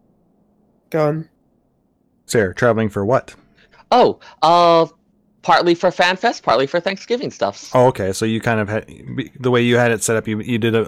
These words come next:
Speaker 2: a little mix of everything at the same, all at once, huh?
Speaker 3: Pretty much.
Speaker 2: Gotcha.
Speaker 1: It was twenty-one hours of travel back for me.
Speaker 2: Yeah, you had quite the flights, and you, uh,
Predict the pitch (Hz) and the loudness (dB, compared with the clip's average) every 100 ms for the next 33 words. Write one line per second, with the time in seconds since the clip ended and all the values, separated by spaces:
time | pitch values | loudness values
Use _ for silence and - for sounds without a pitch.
0 | 110 107 113 104 107 - 98 107 107 101 | -2 -2 0 0 -2 -6 -4 -2 -2 -4
1 | 104 101 - - - 104 101 101 104 92 | -6 -6 -8 -14 -10 -8 -6 -6 -6 -8
2 | - 92 101 - _ _ _ _ _ _ | -10 -10 -12 -14 _ _ _ _ _ _
3 | - 117 117 131 143 147 147 127 98 98 | -4 0 4 4 4 4 2 0 -2 -4
4 | - - - 107 92 90 - 95 87 _ | -8 -20 -12 -10 -8 -10 -14 -14 -18 _
5 | _ _ _ _ - 170 170 170 - _ | _ _ _ _ -6 -2 -2 -2 -12 _
6 | - 175 170 151 151 151 143 143 - 151 | 0 4 4 4 4 2 0 -4 -4 -2
7 | 143 147 147 - - 160 151 143 143 _ | 0 0 -2 -4 -6 -6 -2 -4 -6 _
8 | _ _ _ _ _ _ _ 135 170 190 | _ _ _ _ _ _ _ 0 2 2
9 | 190 180 185 - - 156 170 160 - 143 | 2 0 -2 -4 -2 0 0 -6 -2 2
10 | 175 139 - - 120 127 131 131 135 135 | 2 0 -4 -4 -2 0 0 2 4 4
11 | 135 131 | 2 0